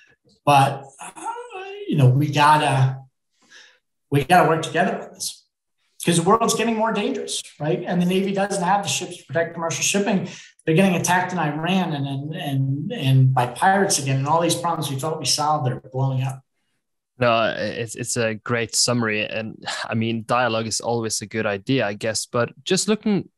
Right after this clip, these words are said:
Speaker 2: at the U S perspective, if you had the opportunity to join government in U S and just looking at the maritime policy, what would be sort of your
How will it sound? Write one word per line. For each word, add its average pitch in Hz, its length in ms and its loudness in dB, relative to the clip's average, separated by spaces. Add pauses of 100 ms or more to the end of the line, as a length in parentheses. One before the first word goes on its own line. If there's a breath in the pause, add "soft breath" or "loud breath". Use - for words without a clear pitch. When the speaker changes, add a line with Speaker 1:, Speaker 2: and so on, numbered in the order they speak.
(140)
Speaker 2:
at 139 180 -4
the 123 80 2
U 143 240 2
S - 160 0
perspective, - 840 -4
if - 220 -6
you 170 80 -2
had 160 260 -2
the 123 100 0
opportunity 113 920 -4
to - 140 -12
join 113 500 0
government 120 540 -4 (140)
in 110 120 -6
U 107 200 0
S - 320 -2
and 117 180 2
just 151 240 0
looking 147 240 -4
at 113 140 -4
the 107 80 -8
maritime 110 640 -4 (100)
policy, 110 720 -4 (420 soft breath)
what 156 180 0
would 165 140 -2
be 170 140 0
sort 143 240 0
of - 120 -4
your 110 200 -6